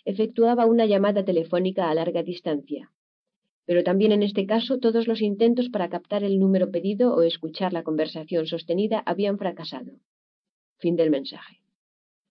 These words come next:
El coronel Rollin dejó caer la tapa del archivador sobre su contenido y cogió el segundo de los dos informes llegados aquella mañana.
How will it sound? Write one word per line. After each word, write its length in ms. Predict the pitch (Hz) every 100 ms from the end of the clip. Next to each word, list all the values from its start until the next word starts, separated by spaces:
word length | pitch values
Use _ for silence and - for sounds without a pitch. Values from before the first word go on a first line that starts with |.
| _ _ _ _ _ _ _
El 200 | 233 240
coronel 300 | 247 254 285
Rollin 460 | 240 196 196 240 247
dejó 300 | - 190 214
caer 220 | 208 196 202
la 140 | 175
tapa 220 | 190 196
del 120 | 175
archivador 580 | 165 160 - 160 160 180
sobre 240 | 190 170 156
su 160 | 160
contenido 600 | 151 156 147 170 180 196 196 - _
y 100 | 214
cogió 340 | 214 226 262 254
el 120 | 233
segundo 440 | - 190 220 214
de 80 | 190
los 140 | 175
dos 160 | 175 214
informes 580 | 190 165 165 170 175 -
llegados 420 | 170 175 190 196
aquella 260 | 190 190 175
mañana. 420 | 151 143 131 135